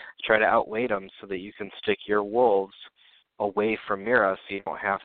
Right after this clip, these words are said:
to, uh, deal with it. Granted, you know, they're, they move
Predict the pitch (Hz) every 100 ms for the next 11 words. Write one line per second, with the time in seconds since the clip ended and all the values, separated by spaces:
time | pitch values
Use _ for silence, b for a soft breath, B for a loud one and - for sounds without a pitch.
0 | - 101 95 90 - B B B B _
1 | 95 98 92 87 - 110 101 80 90 -
2 | _ b b - 120 117 117 110 101 104
3 | 98 95 101 - _ 92 107 117